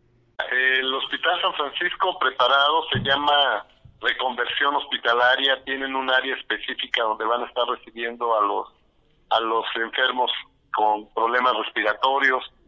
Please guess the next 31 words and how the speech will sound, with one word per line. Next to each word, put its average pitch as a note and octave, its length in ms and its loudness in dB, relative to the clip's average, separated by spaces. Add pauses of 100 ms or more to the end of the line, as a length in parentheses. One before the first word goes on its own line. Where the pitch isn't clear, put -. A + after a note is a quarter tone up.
(240)
que A#2 100 0
no C#3+ 300 4
van C#3 180 2
a C3+ 160 4
estar C#3 380 -2
en B2 120 -6
contacto B2+ 580 -4
con A2 180 -2
el A2 100 -2
resto A#2+ 460 -4
de A2 60 -4
los G#2+ 180 -8
enfermos B2 420 -4
que A#2 100 -2
vayan A#2+ 320 0
por A#2 120 -4
otra A#2+ 280 -6
causa A#2+ 480 -2 (440)
a A2 120 0
este A#2 260 -6
hospital. D3 500 -4 (380)
Y - 60 -10
bueno, G#3 220 0
Tondoroque C#3+ 580 0
está, D#3 720 0
este, A#2 1040 -4 (540)
se - 80 -4
está D3+ 160 -2 (100)
promo-, C#3+ 460 -4 (100)
pro-, C3 460 -6
pues, C3+ 180 -4